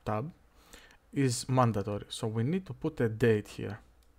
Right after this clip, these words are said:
Expiration date is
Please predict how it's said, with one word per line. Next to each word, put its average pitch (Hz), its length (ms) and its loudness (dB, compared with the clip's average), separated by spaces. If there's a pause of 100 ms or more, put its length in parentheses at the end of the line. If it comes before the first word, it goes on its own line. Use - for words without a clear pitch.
(3250)
Expiration 123 680 2
date 110 280 2
is 107 360 -6